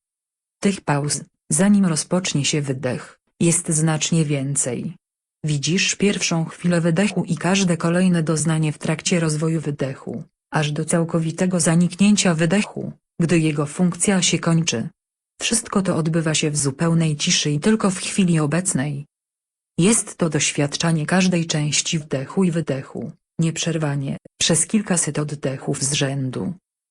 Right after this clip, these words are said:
Dlatego ten etap jest nazywany pełną ciągłości uważnością oddechu. Nie można dojść do tego etapu siłowo przez łapanie czy trzymanie.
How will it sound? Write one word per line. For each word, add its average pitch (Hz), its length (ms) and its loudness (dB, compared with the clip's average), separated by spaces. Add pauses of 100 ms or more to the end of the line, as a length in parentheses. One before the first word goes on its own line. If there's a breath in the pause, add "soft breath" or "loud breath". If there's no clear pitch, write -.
(120)
Dlatego 170 460 2
ten 156 200 0
etap 165 280 0
jest 208 340 0
nazywany 170 560 4
pełną 165 460 0
ciągłości 151 800 -2
uważnością 160 760 0
oddechu. 143 720 -4 (520)
Nie 175 140 2
można 190 360 4
dojść 165 500 0
do 156 140 -2
tego 165 360 0
etapu 151 340 -2
siłowo 160 440 0
przez 156 300 -2
łapanie 147 460 0
czy 175 160 0
trzymanie. 143 720 -2